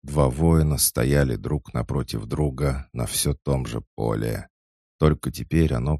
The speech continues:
поросло бурьяном и дикой травой, а там, где когда-то возвышались справные дома лазурного племени, остались лишь холмы. Окровавленный император опирался на два меча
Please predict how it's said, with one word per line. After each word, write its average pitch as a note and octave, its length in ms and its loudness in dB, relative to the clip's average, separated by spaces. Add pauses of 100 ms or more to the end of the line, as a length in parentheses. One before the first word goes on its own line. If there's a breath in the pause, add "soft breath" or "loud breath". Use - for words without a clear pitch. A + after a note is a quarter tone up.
поросло B1+ 480 -2
бурьяном C2+ 840 -2
и D2+ 100 -2
дикой C#2 460 -4
травой, B1 720 -2 (340)
а A#1+ 140 -2
там, D2 480 2
где B1 160 -4
когда-то C2 560 -2
возвышались A#1+ 760 -2
справные B1+ 680 -2
дома A#2 400 -4
лазурного A#1 680 -6
племени, C#2 680 -2 (180)
остались C#2+ 720 -2
лишь A#1 240 -4
холмы. A#1+ 800 -4 (580)
Окровавленный C2 880 0
император B1 800 0
опирался C2+ 680 -2
на B1+ 180 -2
два A#1+ 240 -4
меча G#1+ 720 -4